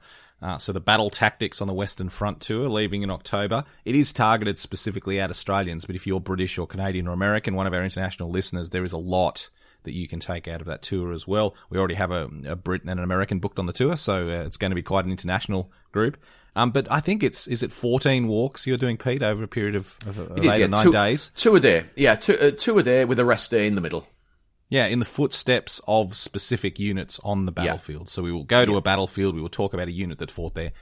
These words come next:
Speaker 1: and we will walk the entire battlefield in their footsteps. It's gonna be an incredible insight into how the First World War was fought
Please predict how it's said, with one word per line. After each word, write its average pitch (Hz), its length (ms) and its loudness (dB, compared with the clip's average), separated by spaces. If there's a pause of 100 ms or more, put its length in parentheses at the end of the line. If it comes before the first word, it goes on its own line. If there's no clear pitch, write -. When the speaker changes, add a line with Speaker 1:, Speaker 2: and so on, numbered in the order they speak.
(120)
Speaker 1:
and 90 80 -6
we 95 80 0
will 82 80 -2
walk 87 240 -2
the 82 60 -8
entire 82 280 -4
battlefield 80 480 -10
in 80 80 -8
their 78 100 -10
footsteps. - 540 -10
It's - 80 -10
gonna 92 180 -4
be 78 60 -6
an 78 80 -6
incredible 82 640 -4
insight 78 500 -2 (380)
into 95 180 -4
how 92 380 0
the 85 80 -4
First 95 260 -4
World 87 140 -4
War 85 160 -4
was 82 120 -6
fought 98 440 -2